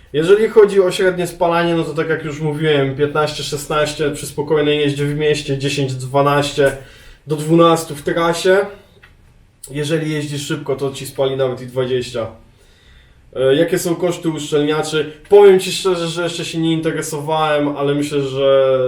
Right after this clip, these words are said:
e, na to pytanie na to pytanie odpowiem ci osobno, za chwilę w takim segmencie, jak sprawdzę. "Kiedy L S Swap?", pyta Kuba. Nigdy. Czy jest możliwość instalacji L P G?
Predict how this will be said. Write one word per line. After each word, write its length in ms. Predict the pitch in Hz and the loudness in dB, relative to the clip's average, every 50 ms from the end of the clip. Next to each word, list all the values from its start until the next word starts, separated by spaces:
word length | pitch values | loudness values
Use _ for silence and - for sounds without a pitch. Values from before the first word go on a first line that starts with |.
| 123 123 123 123 120 120 117 101 92 - - - - 120 131 127 127 127 127 123 123 | 0 -2 -4 -4 -6 -8 -8 -10 -10 -12 -14 -14 -10 -8 -4 -2 -2 -2 -2 -2 -2
e, 40 | 120 | -2
na 120 | 123 131 | -2 -4
to 120 | 131 139 135 | -4 -4 -8
pytanie 680 | - - - 139 131 127 131 131 127 127 127 127 123 117 120 - - - _ _ _ _ _ _ _ _ _ _ _ _ _ _ _ _ _ _ _ _ _ _ _ _ _ _ _ _ _ _ _ _ _ _ _ _ _ _ 180 | -10 -8 -4 -2 -2 0 0 0 -2 -2 -2 -2 -4 -6 -8 -12 -18 -20 _ _ _ _ _ _ _ _ _ _ _ _ _ _ _ _ _ _ _ _ _ _ _ _ _ _ _ _ _ _ _ _ _ _ _ _ _ _ -2
na 100 | 220 233 | -2 0
to 120 | 240 233 | 0 -2
pytanie 420 | 240 233 226 240 226 220 214 202 | -4 -2 0 2 4 6 6 6
odpowiem 500 | 185 180 - - 202 190 185 180 175 170 | 6 4 2 0 0 2 2 0 0 -2
ci 540 | - - 180 180 175 175 170 170 165 165 170 | -4 -6 -6 -4 -2 0 2 2 2 0 0
osobno, 560 | 175 170 - - 170 139 120 123 110 107 107 | -2 -2 0 2 0 0 0 -4 -6 -8 -8
za 160 | 117 135 143 143 | -6 -6 -6 -8
chwilę 480 | - - 170 156 147 139 135 135 131 127 123 123 - | -8 -8 -6 -2 2 2 2 2 2 -2 -6 -10 -14
w 120 | - - | -14 -8
takim 260 | - 131 135 143 131 | -8 -8 -6 -6 -6
segmencie, 520 | 127 - 143 123 127 135 139 135 131 135 123 | -4 -4 -4 -4 -2 -2 -2 -2 -2 -2 -2
jak 180 | 120 117 117 | -2 -2 -4
sprawdzę. 520 | - - - 120 120 - 101 - - 95 - - - - - - _ _ _ _ _ _ _ _ _ _ _ _ _ _ _ _ _ _ _ _ _ _ _ _ _ _ _ - | -6 -8 -6 -6 -6 -6 -8 -10 -12 -14 -12 -12 -14 -16 -16 -18 _ _ _ _ _ _ _ _ _ _ _ _ _ _ _ _ _ _ _ _ _ _ _ _ _ _ _ 2
"Kiedy 280 | - 202 190 190 185 185 | 4 6 8 8 8 8
L 80 | 180 | 8
S 160 | 180 175 - | 6 4 2
Swap?", 380 | - 190 175 156 143 - - - | 0 0 2 2 0 -2 -4 -8
pyta 300 | 165 - - 160 156 151 | -8 -4 -2 0 0 0
Kuba. 460 | - - 165 147 135 131 120 113 120 143 | -2 -4 -6 -4 -2 -2 -2 -4 -4 -4
Nigdy. 440 | 175 202 202 165 160 165 143 - 95 - - - - _ _ _ _ _ _ _ | -4 -4 -2 -2 0 0 0 0 0 -6 -14 -20 -20 _ _ _ _ _ _ _
Czy 140 | - - 185 | 0 4 4
jest 120 | 196 185 202 | 4 6 4
możliwość 340 | 190 180 185 185 185 - | 2 0 2 -2 -2 -2
instalacji 480 | 185 170 - - 170 165 156 160 165 160 | -2 -2 0 2 2 2 2 2 2 0
L 80 | 151 - | 0 2
P 180 | - 156 147 | 2 0 0
G? 320 | 147 175 185 175 170 170 | 4 4 4 4 4 2